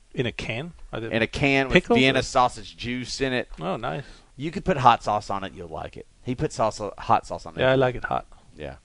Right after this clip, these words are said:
Speaker 2: Uh, <laughs> that's something we're gonna do in the near future. That's happening. Uh, Regan Smith is, uh, in the number seven Tax Slayer dot com Chevrolet.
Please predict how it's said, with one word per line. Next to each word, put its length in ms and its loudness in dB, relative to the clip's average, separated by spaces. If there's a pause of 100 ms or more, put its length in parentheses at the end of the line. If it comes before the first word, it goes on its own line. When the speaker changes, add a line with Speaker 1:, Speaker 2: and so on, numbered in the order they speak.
(100)
Speaker 2:
Uh, 280 12 (200)
<laughs> 200 -8
that's 240 12
something 260 6
we're 100 -2
gonna 240 0
do 280 -4 (120)
in 120 -10
the 60 -6
near 180 -4
future. 520 -8
That's 200 6
happening. 340 6 (380)
Uh, 240 4
Regan 300 6
Smith 300 0
is, 140 -2
uh, 100 6
in 100 2
the 80 2
number 180 0
seven 300 2
Tax 280 4
Slayer 180 4
dot 200 4
com 260 2
Chevrolet. 540 0